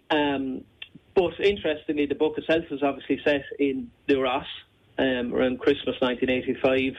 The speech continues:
and, and the, the story is, is kind of based around New Ross.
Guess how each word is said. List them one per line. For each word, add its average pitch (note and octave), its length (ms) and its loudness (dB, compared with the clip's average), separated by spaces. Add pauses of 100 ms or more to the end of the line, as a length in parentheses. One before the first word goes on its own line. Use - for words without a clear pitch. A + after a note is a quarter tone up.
and, C3 280 0
and C3 180 0
the, - 200 2
the C#3 160 4
story D3+ 500 2
is, B2 100 -6 (240)
is C3 180 -2 (180)
kind C3+ 120 2
of C3+ 80 -2
based C3+ 340 0
around B2+ 280 2
New C3 120 0
Ross. C3+ 220 0